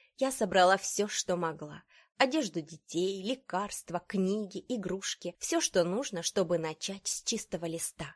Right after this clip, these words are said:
Халифа сидела на полу, обнимая любимого зайца, а Айдар, прислонившись к стене, внимательно наблюдал за мной. Свекровь шепталась по телефону в своей комнате. Я слышала ее приглушенный, раздраженный голос.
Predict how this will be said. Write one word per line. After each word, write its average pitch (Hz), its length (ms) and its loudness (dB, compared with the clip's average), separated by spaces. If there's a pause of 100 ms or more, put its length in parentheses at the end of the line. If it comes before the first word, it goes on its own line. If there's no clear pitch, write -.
Халифа 285 460 4
сидела 233 420 2
на 254 140 -2
полу, 240 500 0
обнимая 185 560 0
любимого 190 640 0
зайца, 185 560 -6
а 262 120 4
Айдар, 220 460 6
прислонившись 202 800 2
к - 60 -14
стене, 214 520 -2
внимательно 202 760 0
наблюдал 165 640 0
за - 160 -12
мной. 156 360 -16 (120)
Свекровь 254 440 2
шепталась 196 600 6
по 254 140 2
телефону 233 580 2
в - 40 -10
своей 196 300 2
комнате. 156 640 -10 (100)
Я 214 200 4
слышала 220 500 2
ее 165 260 2
приглушенный, 175 920 -2
раздраженный 170 880 0
голос. 151 480 -4